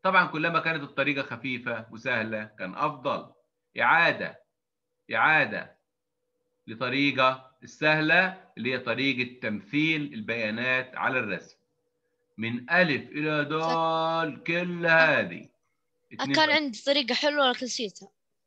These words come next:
Speaker 1: نسيتها؟
Speaker 2: إيه.
Speaker 1: طيب إن شاء الله ربنا هيجيب لك الفكرة مرة ثانية.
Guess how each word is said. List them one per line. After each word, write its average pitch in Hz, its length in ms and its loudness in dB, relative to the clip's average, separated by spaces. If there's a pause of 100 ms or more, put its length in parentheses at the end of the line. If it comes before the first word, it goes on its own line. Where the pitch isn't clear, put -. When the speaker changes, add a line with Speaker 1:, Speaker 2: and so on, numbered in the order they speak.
(280)
Speaker 1:
نسيتها؟ 196 680 2 (640)
Speaker 2:
إيه. 202 200 -10 (480)
Speaker 1:
طيب 95 220 -4
إن 101 100 -10
شاء 117 200 -4
الله 107 180 -2
ربنا 104 420 -4
هيجيب 110 220 -6
لك 113 160 -4
الفكرة 101 480 -6
مرة 107 240 -2
ثانية. 76 320 -10